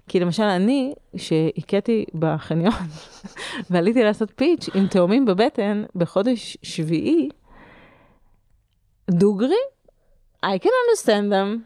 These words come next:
אני יכולה להבין למה את נכנסת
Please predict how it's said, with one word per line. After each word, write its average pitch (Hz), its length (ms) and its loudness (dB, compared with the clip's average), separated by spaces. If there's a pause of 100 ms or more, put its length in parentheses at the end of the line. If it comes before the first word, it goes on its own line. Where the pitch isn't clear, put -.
(240)
אני 196 160 4
יכולה 175 340 0
להבין 285 520 2 (120)
למה 196 360 0
את 202 80 -4
נכנסת 175 640 -2